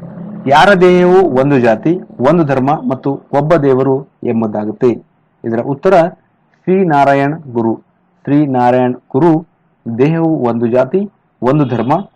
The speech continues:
ಮತ್ತು ಒಂದು ದೇವರು ಎಂಬುದಾಗುತ್ತೆ. ನೆಕ್ಸ್ಟ್, ಇತ್ತೀಚೆಗೆ ರೋಹಿಂಗ್ಯಾ ಎಂಬ ಜನರ ವಲಸೆಯಿಂದ ರಾಖಿನೆ ರಾಜ್ಯ ಸುದ್ದಿಯಲ್ಲಿತ್ತು. ರಾಖಿನೆ ಯಾವ ದೇಶಕ್ಕೆ ಸೇರಿದ್ದು? ಅದು ಮಯನ್ಮಾರಕ್ಕೆ ಸೇರಿದ್ದು.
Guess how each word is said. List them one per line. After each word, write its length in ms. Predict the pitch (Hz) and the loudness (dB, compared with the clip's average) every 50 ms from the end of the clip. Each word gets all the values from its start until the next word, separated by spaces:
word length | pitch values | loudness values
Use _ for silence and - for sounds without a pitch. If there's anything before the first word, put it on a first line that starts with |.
| _ - | _ -10
ಮತ್ತು 200 | 120 - - 123 | -10 -4 -2 -2
ಒಂದು 320 | 117 123 151 185 180 156 | 0 0 0 0 0 0
ದೇವರು 360 | 139 127 123 123 123 123 123 | 0 0 0 0 0 -2 -4
ಎಂಬುದಾಗುತ್ತೆ. 680 | - - 110 107 110 107 107 104 107 104 - - 117 104 104 - _ _ _ _ _ _ _ _ _ _ _ _ _ _ _ _ - | -6 -8 -8 -8 -6 -8 -8 -8 -10 -10 -6 -4 -4 -4 -6 -10 _ _ _ _ _ _ _ _ _ _ _ _ _ _ _ _ -10
ನೆಕ್ಸ್ಟ್, 380 | 139 - - - 185 196 - _ _ _ _ _ _ _ _ | -10 -8 -6 -6 -6 -6 -6 _ _ _ _ _ _ _ _
ಇತ್ತೀಚೆಗೆ 520 | 147 156 160 - 233 202 208 190 180 190 190 196 196 - | -6 -6 -4 -4 -4 -4 -4 0 2 2 2 2 0 -6
ರೋಹಿಂಗ್ಯಾ 680 | - - 127 131 156 185 202 202 196 202 202 202 190 156 | -6 -4 -2 0 2 2 2 2 4 4 4 4 2 0
ಎಂಬ 220 | 147 143 139 139 | -2 -2 0 2
ಜನರ 360 | 143 135 123 123 131 147 160 165 | 2 2 2 0 -2 0 0 0
ವಲಸೆಯಿಂದ 520 | 156 135 127 127 127 - 131 123 120 123 135 139 135 135 139 - _ _ _ _ _ _ _ - | 2 2 0 0 -2 -2 -4 -4 -2 0 2 2 2 2 0 -6 _ _ _ _ _ _ _ -8
ರಾಖಿನೆ 640 | 131 120 131 139 147 - - 190 190 196 196 190 | -2 0 0 0 0 0 0 0 2 2 2 4
ರಾಜ್ಯ 260 | - 147 131 131 135 | 2 2 0 0 -4
ಸುದ್ದಿಯಲ್ಲಿತ್ತು. 640 | 131 - 127 127 117 120 113 113 117 - - 175 180 185 180 - _ _ _ _ - | -6 -6 -6 -2 -2 0 0 0 -2 -4 -4 -4 -4 -4 -6 -12 _ _ _ _ -8
ರಾಖಿನೆ 640 | - 127 143 160 160 160 175 165 160 160 160 147 123 | -2 0 0 0 0 0 -2 0 0 0 0 0 2
ಯಾವ 220 | 120 127 139 156 | 2 4 4 4
ದೇಶಕ್ಕೆ 520 | 147 135 127 127 127 123 - 147 139 131 131 131 - _ _ _ _ | 2 0 -2 -4 -6 -8 -4 -2 -2 -2 -2 -4 -12 _ _ _ _
ಸೇರಿದ್ದು? 440 | 110 110 113 107 107 113 113 110 - - | -4 -4 -2 -4 -4 -6 -8 -8 -8 -4
ಅದು 160 | 139 160 170 156 160 156 - - - - 110 113 | 0 0 0 0 0 -6 -12 -20 -12 -6 -4 -2
ಮಯನ್ಮಾರಕ್ಕೆ 680 | 113 117 123 123 120 113 110 107 101 - - 135 113 123 | 0 0 0 0 0 -2 -2 -4 -6 -6 -6 -6 -6 -6
ಸೇರಿದ್ದು. 720 | 127 _ _ _ _ _ - 107 101 104 107 104 - - | -10 _ _ _ _ _ -6 -6 -6 -6 -6 -8 -10 -14